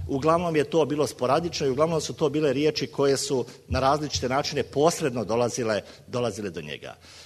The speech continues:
Treća kritička dimenzija odnosila se na ovu sramotnu ili skarednu leksiku, jer su, e, slaveno-srpski pisci smatrali da je to neprimjereno za jednu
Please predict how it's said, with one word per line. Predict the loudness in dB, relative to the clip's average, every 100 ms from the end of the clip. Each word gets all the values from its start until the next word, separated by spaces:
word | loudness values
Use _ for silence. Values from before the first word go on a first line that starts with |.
| -10
Treća | 0 2 4 2
kritička | 2 -2 -2 0 0
dimenzija | 0 0 0 2
odnosila | 0 -2 -2 -2 -2
se | -2
na | 0 2
ovu | 0 -2 -4 -6 -12 -14
sramotnu | -4 -2 -2 -4 -6
ili | -6
skarednu | -6 -4 -2 -4 -6
leksiku, | -4 -6 -8 -8 -10 -10 -20 _ _ _
jer | 0 2
su, | 2 2 2
e, | 0 -4 -4 -4 -4
slaveno-srpski | 0 0 0 -4 -6 -6 -8
pisci | -6 -8 -8
smatrali | -8 -8 -6 -6
da | -6
je | -6
to | -6
neprimjereno | -4 2 4 4 2 -2
za | -4
jednu | -2 -2 -4